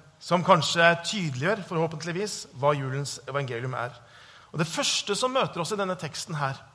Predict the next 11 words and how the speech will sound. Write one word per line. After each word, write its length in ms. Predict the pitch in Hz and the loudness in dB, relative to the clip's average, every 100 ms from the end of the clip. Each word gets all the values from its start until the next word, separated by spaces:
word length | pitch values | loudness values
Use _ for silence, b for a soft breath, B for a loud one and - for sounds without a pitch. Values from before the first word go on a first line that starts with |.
| _ b b b b | _ b b b b
det 220 | 123 208 | 4 6
er 220 | 233 190 | 6 6
en 100 | 220 - | 4 -4
kraftfull 960 | - 208 - - - - - 175 190 165 110 - - | -4 -4 -4 -10 -16 -12 -2 0 2 0 -4 -12 -6
presentasjon 800 | - 170 175 165 170 - 151 131 113 B B B B B - | 0 4 4 4 0 0 -2 -4 -6 B B B B B 4
av 320 | 165 185 175 147 - - - - - | 10 10 10 6 -10 -16 -20 -4 0
han 140 | 160 | 2
som 100 | 185 | 0
kom. 280 | 185 - 254 190 - - _ _ _ _ b b b | -4 -2 -4 -4 -16 -20 _ _ _ _ b b b
Johannes 640 | - 170 185 220 233 208 175 | 4 6 6 4 2 -2 2
går 280 | 202 220 | 6 6